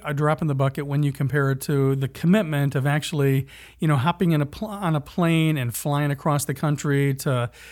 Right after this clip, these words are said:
you know, to Bradenton here, and then, you know, the cost of, you know, their Airbnb or their hotel or,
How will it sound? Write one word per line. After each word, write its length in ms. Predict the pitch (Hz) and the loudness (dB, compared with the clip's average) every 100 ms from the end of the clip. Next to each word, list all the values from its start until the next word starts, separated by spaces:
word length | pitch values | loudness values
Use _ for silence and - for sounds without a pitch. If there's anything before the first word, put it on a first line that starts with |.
| - - | -20 -6
you 100 | 156 | -2
know, 140 | 131 | 0
to 140 | 127 131 | -2 -2
Bradenton 560 | 143 147 151 139 143 | 2 2 2 0 0
here, 320 | 135 139 139 135 | 2 2 2 2
and 120 | 135 | 0
then, 200 | 135 147 | 0 0
you 60 | |
know, 100 | 139 | -2
the 80 | 123 | -4
cost 360 | - 139 135 - | -2 -2 -2 -2
of, 160 | 135 | 0
you 60 | 139 | 0
know, 160 | 127 127 | 0 -2
their 260 | 135 120 131 | -4 -6 -2
Airbnb 440 | 143 139 131 135 | 0 0 0 0
or 80 | 131 | -2
their 100 | 123 | -2
hotel 500 | 110 127 151 139 135 | -6 -4 -2 0 0
or, 160 | 120 | -2